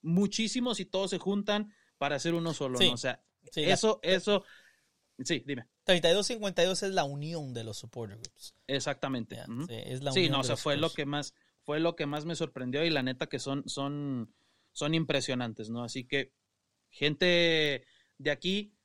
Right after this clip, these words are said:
Speaker 1: de Denver, si me están escuchando, hay que darle buen recibimiento a esta gente, se han portado de maravilla cuando nosotros vamos para allá, me consta, así que, así que pues hay que recibirlos de,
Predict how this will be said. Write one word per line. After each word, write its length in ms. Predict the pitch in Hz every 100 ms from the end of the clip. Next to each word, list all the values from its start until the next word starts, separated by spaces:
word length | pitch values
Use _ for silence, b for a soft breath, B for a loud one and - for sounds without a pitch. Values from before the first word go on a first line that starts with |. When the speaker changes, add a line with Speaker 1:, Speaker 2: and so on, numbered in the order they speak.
| -
Speaker 1:
de 160 | 143
Denver, 300 | 143 175 208
si 80 | -
me 80 | 139
están 180 | 156 160
escuchando, 580 | 156 147 165 180 208 190
hay 120 | 123
que 120 | 123
darle 220 | 131 139 143
buen 120 | 147
recibimiento 480 | 151 143 143 143 156
a 20 |
esta 120 | 156
gente, 280 | 185 190 180
se 100 | 135
han 100 | 120
portado 340 | 135 123 139
de 60 | 143
maravilla 420 | 135 135 165 175
cuando 220 | 151 139
nosotros 320 | 127 143 147
vamos 180 | 143 151
para 200 | - 143
allá, 260 | 151 185 214
me 140 | 127 -
consta, 500 | 156 180 - 233 _ _
así 260 | 113 123 120
que, 280 | 147 143 _ _ _ -
así 180 | 113 123
que 120 | 143
pues 160 | 135 131
hay 80 | 131
que 100 | 139
recibirlos 520 | 131 127 123 127 131
de, 240 | 127 107